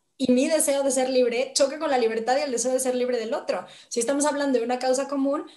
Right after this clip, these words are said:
¿hasta dónde, pues, voy a defender solo mi libertad y mis deseos o las de todas las mujeres, ¿no? Pero bueno, y a ver, con esto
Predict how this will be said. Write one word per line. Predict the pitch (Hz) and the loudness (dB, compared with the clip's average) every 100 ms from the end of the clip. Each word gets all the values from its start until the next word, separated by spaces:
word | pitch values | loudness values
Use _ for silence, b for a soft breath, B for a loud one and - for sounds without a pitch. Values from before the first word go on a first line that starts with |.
| B | B
¿hasta | 226 214 226 | -8 -6 -4
dónde, | 226 240 254 262 262 - | -2 0 0 0 -2 -4
pues, | 214 202 | -6 0
voy | 240 | 2
a | 262 262 | 4 4
defender | 254 220 226 240 | 0 -2 -2 -2
solo | 247 240 233 | -2 -2 -2
mi | 233 | -2
libertad | 240 220 220 233 208 | -2 -2 -4 -6 0
y | 262 | 2
mis | 294 269 233 | 2 0 0
deseos | 254 262 262 311 - B B _ - | 0 2 2 -2 -8 B B _ 4
o | 247 | 8
las | 262 - 208 | 8 6 2
de | |
todas | 220 240 240 254 | 0 2 4 4
las | 262 | 2
mujeres, | 214 214 214 196 208 | -2 -4 -4 -6 -6
¿no? | 214 - B B B B | -10 -10 B B B B
Pero | - 247 | 0 4
bueno, | 254 262 247 - | 6 4 2 -2
y | 320 349 | 0 4
a | 349 | 4
ver, | 311 311 | 2 0
con | 330 | -2
esto | 381 | 2